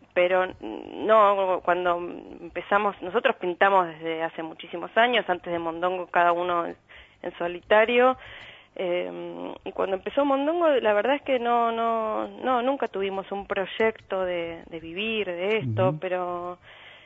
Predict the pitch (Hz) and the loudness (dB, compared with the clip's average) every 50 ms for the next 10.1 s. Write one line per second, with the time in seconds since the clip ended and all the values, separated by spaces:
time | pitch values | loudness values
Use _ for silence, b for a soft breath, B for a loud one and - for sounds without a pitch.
0 | B B B B B B _ _ - 240 240 226 - 214 208 208 196 - - 202 | B B B B B B _ _ 2 2 4 4 4 4 4 4 2 -2 -4 -4
1 | - - 254 254 254 247 240 226 220 208 190 - 240 254 277 262 - - 294 302 | 0 2 4 4 6 6 6 4 4 0 0 2 2 2 2 2 2 4 4 4
2 | 311 311 - - - - _ - - 196 190 180 180 180 180 175 175 175 180 185 | 4 4 0 -6 -18 -20 _ -6 -4 -4 -4 -4 -6 -8 -10 -10 -12 -12 -10 -10
3 | 185 190 190 - - 180 - 180 190 - - 220 220 226 220 226 226 220 - - | -10 -10 -10 -8 -10 -6 -4 -6 -4 -2 0 2 4 4 6 6 4 4 2 4
4 | 240 226 220 214 208 202 196 190 185 180 180 185 B B B B B B - - | 4 6 6 6 6 4 4 4 2 0 -2 -4 B B B B B B -12 -12
5 | 190 185 190 180 - 196 202 196 - 190 - 180 - - 190 190 190 202 208 - | -10 -8 -6 -4 -2 -2 -2 -2 -2 -4 -4 -6 -8 -10 -8 -6 -4 -4 -6 -6
6 | - _ _ _ - - 175 175 175 170 165 165 175 - 175 175 170 - 214 220 | -8 _ _ _ -14 -12 -12 -10 -10 -10 -12 -12 -12 -10 -10 -10 -2 4 6 6
7 | 233 226 233 240 247 254 269 285 285 - - _ - 170 170 - 175 175 214 220 | 6 6 6 6 6 4 4 2 -2 -6 -16 _ -10 -6 -4 -4 -2 2 4 4
8 | 226 240 233 - 247 254 262 277 269 - B B B B B B B B B - | 6 4 4 4 2 2 2 2 0 -4 B B B B B B B B B -10
9 | 190 185 180 185 185 185 180 180 185 196 202 208 214 220 226 214 202 190 190 190 | -8 -8 -6 -2 2 4 4 4 4 2 0 0 0 -2 -2 -2 -2 0 0 0
10 | 185 185 | -2 -2